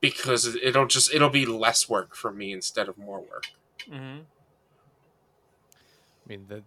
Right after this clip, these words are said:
Speaker 3: that, that extra pressure of somebody coming to visit is always helpful. Like,
Speaker 1: Yeah.
Speaker 3: <laughs> we did most of our unpacking and organizing, uh, last month when Charlie, uh, listen,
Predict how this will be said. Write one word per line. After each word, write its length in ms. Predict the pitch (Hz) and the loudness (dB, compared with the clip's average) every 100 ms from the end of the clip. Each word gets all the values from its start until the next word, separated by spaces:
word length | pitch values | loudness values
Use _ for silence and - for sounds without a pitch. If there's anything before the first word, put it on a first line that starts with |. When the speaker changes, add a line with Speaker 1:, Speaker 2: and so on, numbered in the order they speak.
| 104 | -10
Speaker 3:
that, 240 | 113 113 _ _ _ | -8 -8 _ _ _
that 180 | 104 101 | -16 -14
extra 380 | - 117 - 120 | -12 -12 -10 -10
pressure 460 | - 107 98 107 95 | -8 -8 -8 -8 -10
of 120 | 92 | -12
somebody 340 | - 98 95 95 | -14 -14 -14 -16
coming 300 | 98 95 92 | -16 -18 -18
to 60 | |
visit 340 | 92 90 - 90 | -18 -18 -18 -18
is 140 | 90 | -16
always 240 | 90 87 | -16 -16
helpful. 440 | 92 87 - 87 85 _ _ _ _ _ | -16 -18 -18 -20 -20 _ _ _ _ _
Like, 180 | - 139 | -8 4
Speaker 1:
Yeah. 260 | 131 98 - _ _ - - | 8 8 6 _ _ -20 -20
Speaker 3:
<laughs> 400 | - - - - | -20 -20 -20 -18
we 100 | 135 | -16
did 260 | 127 160 143 | -8 -8 -8
most 300 | 104 110 123 | -10 -10 -10
of 100 | 110 | -12
our 100 | 104 | -12
unpacking 760 | 101 104 98 101 95 104 98 | -12 -14 -14 -12 -12 -14 -14
and 100 | 95 101 | -16 -14
organizing, 800 | 95 92 95 92 90 95 90 85 _ _ _ _ _ | -14 -14 -14 -14 -16 -18 -20 -20 _ _ _ _ _
uh, 560 | 95 92 90 90 90 87 90 | -16 -14 -14 -14 -14 -16 -16
last 340 | 92 95 98 - | -12 -12 -12 -14
month 260 | 95 90 _ 104 | -14 -16 _ -18
when 440 | 92 90 87 87 _ | -16 -16 -18 -20 _
Charlie, 760 | - 95 92 95 92 90 90 90 _ _ _ _ _ _ _ _ _ _ _ _ _ _ - | -12 -10 -10 -12 -14 -16 -18 -20 _ _ _ _ _ _ _ _ _ _ _ _ _ _ -14
uh, 200 | 92 92 | -14 -14
listen, 260 | 113 123 | -14 -14